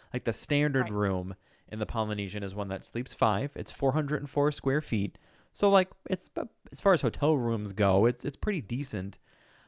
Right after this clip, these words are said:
Speaker 1: Um, you know, generally speaking, the older the resort is, typically the bigger the room is, 'cause it's, like, before they realize they can just jam everyone in a
Speaker 2: Mm-hmm.
Speaker 1: small space and people would still pay. So this standard room has different views. A standard view, um, is one of them. You can get a pool view, a marina view, a lagoon view,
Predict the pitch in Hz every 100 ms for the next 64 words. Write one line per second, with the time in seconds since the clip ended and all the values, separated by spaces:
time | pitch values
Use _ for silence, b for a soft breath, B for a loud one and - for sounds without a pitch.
0 | - 113 147 147 127 113 123 131 123 107
1 | - 98 104 98 98 110 110 101 95 92
2 | 95 110 101 - 98 90 - 117 113 -
3 | 98 90 87 _ _ _ - 95 104 101
4 | 95 92 90 - 95 98 87 101 110 -
5 | 117 107 101 104 101 95 104 101 101 101
6 | 98 101 98 98 98 95 95 90 104 95
7 | 110 101 95 98 92 92 - 95 107 90
8 | - B B 156 156 160 160 156 156 147
9 | 135 135 127 131 107 110 110 101 - 113
10 | - 110 110 110 98 101 98 95 92 -
11 | 101 87 85 104 101 107 101 98 95 101
12 | 101 101 95 - 170 165 143 151 147 117
13 | 117 123 123 110 113 110 113 - 113 113
14 | 113 170 247 247 123 95 92 90